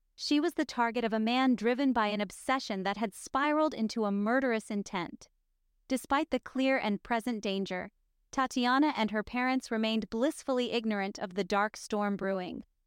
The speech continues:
A storm that would soon engulf their lives,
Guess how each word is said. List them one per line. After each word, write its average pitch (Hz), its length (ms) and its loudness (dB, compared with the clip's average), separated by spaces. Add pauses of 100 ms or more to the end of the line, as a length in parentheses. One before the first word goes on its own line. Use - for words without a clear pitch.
(400)
A 226 60 2
storm 285 480 2
that 254 120 0
would 208 140 0
soon 277 340 2
engulf 220 380 2
their 208 160 2
lives, 190 540 -2